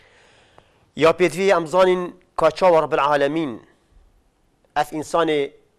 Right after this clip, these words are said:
غیبتت کتن تشبیه هاوی کریه بچه تشتی. تشبیه هاوی کریه بگوشت یه مری، یه حرام،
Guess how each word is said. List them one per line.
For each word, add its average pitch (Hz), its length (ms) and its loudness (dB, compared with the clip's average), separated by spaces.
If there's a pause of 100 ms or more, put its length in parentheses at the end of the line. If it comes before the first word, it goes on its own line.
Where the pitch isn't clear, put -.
غیبتت 139 480 -4
کتن 131 300 -4
تشبیه 127 420 -10
هاوی 123 200 -4
کریه 113 320 -8
بچه - 180 -16
تشتی. - 380 -16 (680)
تشبیه 156 320 -2
هاوی 190 180 0
کریه 175 520 0 (160)
بگوشت 151 480 -8 (540)
یه 139 220 -4
مری، 135 360 -4 (120)
یه 120 120 -8
حرام، 147 500 0